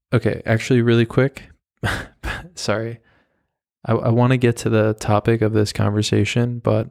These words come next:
I need to share a dream that I had last night. So, I was at a party,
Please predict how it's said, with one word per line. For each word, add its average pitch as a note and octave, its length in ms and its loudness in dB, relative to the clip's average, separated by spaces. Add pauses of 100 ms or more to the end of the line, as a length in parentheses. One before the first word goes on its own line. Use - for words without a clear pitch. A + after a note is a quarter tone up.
(720)
I A2+ 80 2
need A2+ 220 2
to B2+ 80 2
share A2 560 2
a A2+ 80 -2
dream G#2+ 400 0
that A2 160 2
I G#2+ 60 2
had A2+ 300 -2
last A2 380 -2
night. A#2 300 -2 (2750)
So, A#2+ 440 0 (2750)
I A#2 80 4
was A#2 220 4
at A#2+ 140 4
a C3+ 60 4
party, A2+ 600 2